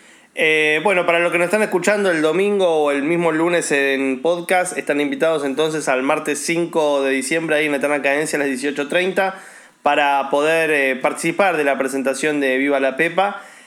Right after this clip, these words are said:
El libro se consigue en, en todos lados, pero lo acabo de ver también disponible en la página web.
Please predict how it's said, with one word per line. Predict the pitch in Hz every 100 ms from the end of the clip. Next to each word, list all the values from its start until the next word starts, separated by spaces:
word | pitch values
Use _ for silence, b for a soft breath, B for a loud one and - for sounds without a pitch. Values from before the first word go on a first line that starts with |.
| B
El | - 135 139
libro | 156 160 156 143 135
se | 123 127
consigue | 127 123 147 143 135 127 - 123 120
en, | 120 117 117
en | 123 120
todos | 156 139
lados, | 160 185 139
pero | 131 123
lo | 127 123
acabo | 123 156 143
de |
ver | 139 147
también | 139 143
disponible | 147 143 135 139 135 131 127 123 123
en | 120 120
la | 117
página | 123 135 131 127
web. | 160 185